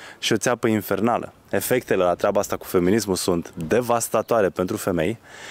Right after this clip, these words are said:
și motivul pentru care menționez asta este pentru că sper în inima mea să trezească în tine puțină empatie. Pentru că în momentul ăsta, dacă ar fi să strig în videoclipul,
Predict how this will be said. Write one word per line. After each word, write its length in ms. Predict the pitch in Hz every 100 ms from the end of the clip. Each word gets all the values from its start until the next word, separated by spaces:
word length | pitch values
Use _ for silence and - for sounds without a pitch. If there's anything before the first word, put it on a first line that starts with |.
| - -
și 140 | - 110
motivul 300 | 101 127 156
pentru 200 | 170 165
care 140 | 151
menționez 420 | 135 117 120 123
asta 360 | 101 - 95 98 -
este 260 | - 98 104
pentru 220 | 95 98
că 100 | -
sper 300 | 98 - 135
în 120 | 165
inima 300 | 131 117 104
mea 280 | 85 80 123 - - - -
să 160 | -
trezească 460 | 113 107 113 160 -
în 60 | 160
tine 340 | 95 95 143 - - _ -
puțină 320 | 175 - 196
empatie. 600 | 185 160 151 - 90 - - -
Pentru 240 | 113 110 -
că 80 |
în 120 | 131 175
momentul 440 | 151 139 135 104
ăsta, 340 | 92 95 117 - _
dacă 280 | 110 120 -
ar 60 | 113
fi 160 | -
să 180 | 151 127
strig 280 | - 139 123
în 120 | 117
videoclipul, 560 | 101 98 - 113 98